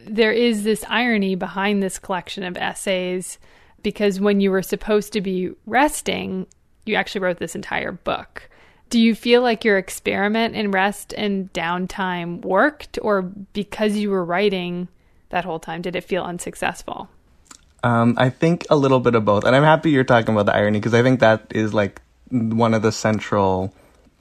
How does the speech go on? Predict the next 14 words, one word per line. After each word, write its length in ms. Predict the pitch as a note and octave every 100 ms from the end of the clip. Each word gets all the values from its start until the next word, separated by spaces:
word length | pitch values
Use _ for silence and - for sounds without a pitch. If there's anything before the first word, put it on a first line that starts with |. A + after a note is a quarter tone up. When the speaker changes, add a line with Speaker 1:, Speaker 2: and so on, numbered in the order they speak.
| -
Speaker 2:
ideas 580 | G#2+ G2+ G#2+ A2 A#2+ A#2+
that 140 | G2
I 340 | F#2+ G2 G2 - _ _
was 160 | A2+ G2+
trying 280 | - G#2 G2+
to 80 |
write 200 | G2 G2+
about, 360 | A#2 A#2 B2+ -
this, 320 | G2+ F#2+ - - - _ -
this 160 | G#2+
feeling 320 | - A2 G#2 G#2
of 140 | G2+
contradiction. 800 | F#2+ G2 G2 G2 - - A2 A2+
And 360 | F#2+ F#2 F#2